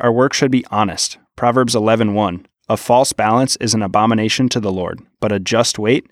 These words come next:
is his delight." Third, we should provide value as opposed to extorting money. Luke three fourteen says, "Do not extort money from anyone by threats or false accusation, and be content with your wages."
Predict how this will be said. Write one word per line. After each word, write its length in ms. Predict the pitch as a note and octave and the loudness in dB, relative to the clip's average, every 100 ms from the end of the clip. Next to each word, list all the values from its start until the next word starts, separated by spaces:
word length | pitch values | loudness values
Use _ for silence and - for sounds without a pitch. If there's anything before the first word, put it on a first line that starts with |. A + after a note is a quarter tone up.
| - | -10
is 160 | G#2 | -8
his 160 | - G#2 | -4 -6
delight." 340 | F#2+ F2 - - _ _ _ _ _ _ _ _ | -6 -8 -10 -16 _ _ _ _ _ _ _ _
Third, 400 | - A#2+ C3 F3+ - _ | -2 2 4 2 -6 _
we 80 | - | -4
should 220 | A#2+ D3 | 0 0
provide 360 | B2 B2+ A#2 G#2 | 0 0 2 0
value 480 | F#2 F#2+ G#2+ D3 - | 0 2 4 2 2
as 140 | B2+ A2+ | -2 -2
opposed 340 | G#2+ B2 B2 | 0 0 0
to 100 | - | -2
extorting 540 | G#2 - - G#2+ G#2+ F#2+ | -2 -2 -2 -2 -2 -2
money. 300 | F2+ D#2 - _ _ | -4 -8 -18 _ _
Luke 220 | A#2 B2+ | 2 2
three 240 | - - C3 | 0 -2 0
fourteen 480 | - A#2+ - A2 G2 | 2 0 0 -2 -2
says, 320 | G2 F#2 F#2 - | -2 -4 -6 -10
"Do 100 | - | -2
not 240 | A2 A#2+ D3+ | 2 2 0
extort 380 | C#3+ - B2 - | -2 0 0 2
money 220 | G#2+ G2+ | 0 0
from 220 | - G2+ | 0 -2
anyone 300 | G#2 G#2 F#2+ | 0 0 0
by 160 | F#2 F#2 | 0 -2
threats 380 | - G#2+ A#2 | 0 0 0
or 140 | - G#2 | -2 -4
false 320 | - G2+ F#2+ | 0 0 0
accusation, 640 | G2+ - G2 F#2 F2 D#2+ - _ - | -4 -4 -4 -4 -4 -8 -14 _ -4
and 100 | G#2+ | 0
be 120 | A#2 | 2
content 420 | - G2+ A2+ A#2 | 0 -2 0 -2
with 120 | A#2 | -2
your 80 | A#2 | -2
wages." 480 | G2 F2+ B1+ - - | 0 -2 -2 -6 -8